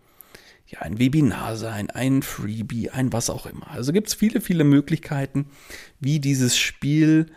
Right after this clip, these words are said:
gespielt werden kann, wo der Podcast einfach dies, das zentrale Tool ist, mit dem man dann da ausgehend arbeitet.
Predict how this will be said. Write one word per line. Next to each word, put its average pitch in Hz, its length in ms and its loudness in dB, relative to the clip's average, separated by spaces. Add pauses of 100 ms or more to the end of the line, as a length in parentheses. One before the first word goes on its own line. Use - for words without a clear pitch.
(680)
gespielt 180 480 -2
werden 147 280 2
kann, 143 260 0
wo 127 80 2
der 117 120 2
Podcast - 440 -6
einfach - 260 -6
dies, - 300 -8
das - 200 -6
zentrale 117 680 -6
Tool 135 400 2
ist, 120 440 0 (280)
mit 113 160 -4
dem 104 120 0
man 107 140 -2
dann 101 140 -4
da 87 200 -8
ausgehend 107 580 -6
arbeitet. 110 640 -4